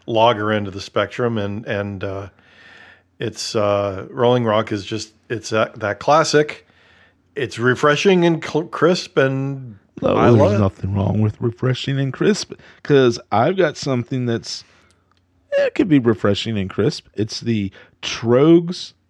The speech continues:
Speaker 2: Yeah,
Speaker 1: It
Speaker 2: it, it
Speaker 1: can be.
Speaker 2: actually it is. It's the Trogs Haze Charmer. Yeah, yeah, yeah.
Speaker 1: Ah.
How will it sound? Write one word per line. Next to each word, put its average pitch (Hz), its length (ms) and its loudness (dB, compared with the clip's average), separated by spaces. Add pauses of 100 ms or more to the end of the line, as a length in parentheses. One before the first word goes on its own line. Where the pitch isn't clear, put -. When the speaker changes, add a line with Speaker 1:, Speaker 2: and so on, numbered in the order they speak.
Speaker 2:
Yeah, - 220 0
Speaker 1:
It 107 120 4
Speaker 2:
it, 107 160 0
it 113 120 4
Speaker 1:
can 160 100 4
be. 226 60 4
Speaker 2:
actually 101 280 0
it 85 80 -4
is. 78 240 -4
It's 101 160 -10
the 117 140 2
Trogs 120 500 2
Haze 120 680 0
Charmer. 90 600 -8 (1500)
Yeah, 135 300 -4
yeah, 123 160 0
yeah. 120 200 0
Speaker 1:
Ah. - 680 -2